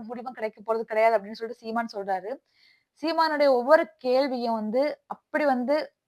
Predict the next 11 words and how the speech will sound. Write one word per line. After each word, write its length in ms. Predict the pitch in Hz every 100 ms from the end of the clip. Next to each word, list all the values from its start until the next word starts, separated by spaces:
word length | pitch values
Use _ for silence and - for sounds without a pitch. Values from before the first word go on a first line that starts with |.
| _ 214
அடிக்கிற 360 | 240 269 339
மாதிரி 260 | 254 254 277
கேக்குறாரு. 440 | 240 214 220 190 185 _ _ _ _ _ _ _ _ _ _ _ _ _ _ -
இவருடைய 300 | 247 277 277 277
கேள்விக்கு 460 | 277 311 330 330
வந்து 180 | 262 247 240
பதில் 220 | 240 285
சொல்ல 220 | 269 247
முடியாம 400 | 226 220 226 -
ஸ்டாலின் 460 | - 233 240 262 220
வந்து 280 | 208 208